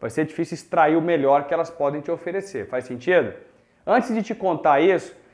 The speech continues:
eu quero te convidar a deixar aqui o seu like, a deixar aqui embaixo o seu comentário, a deixar aqui se tá fazendo sentido pra você, assim eu vou saber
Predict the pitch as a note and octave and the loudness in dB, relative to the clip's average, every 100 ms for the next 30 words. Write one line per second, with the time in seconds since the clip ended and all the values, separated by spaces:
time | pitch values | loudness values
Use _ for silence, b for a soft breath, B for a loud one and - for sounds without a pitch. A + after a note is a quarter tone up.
0 | b - A#3 G#3 A#3 A3 F#3 F#3+ G#3 G#3 | b 0 0 2 0 4 6 6 6 2
1 | G3 F#3+ G3+ F3+ - E3+ D3+ D#3 D#3 - | 0 0 -2 -2 2 6 8 8 6 -2
2 | - - B2+ A#2+ C#3+ C#3+ C#3+ C3+ C#3+ C#3 | -12 -8 -8 -4 -4 -4 -2 0 0 0
3 | C#3+ C3+ C#3 C#3 C#3 C#3 C#3 C#3 - - | -6 -4 -4 -4 4 8 8 8 0 -10
4 | b b b b _ _ - A#2+ C3 C#3+ | b b b b _ _ -10 -8 -2 -4
5 | - E3 E3 F3 D3+ F3 E3+ E3+ D#3+ F3 | 2 2 2 -2 -2 0 2 2 2 0
6 | F3 D3+ - F3+ F3 D#3 D3 B2+ - D#3+ | -2 -4 -2 -2 -2 -2 -4 -6 -2 2
7 | E3+ D3 D3+ - F3+ F3+ F3+ F3 B2+ D3 | 2 0 -4 -4 -2 -2 0 -2 0 -2
8 | F3+ F3+ | -2 -6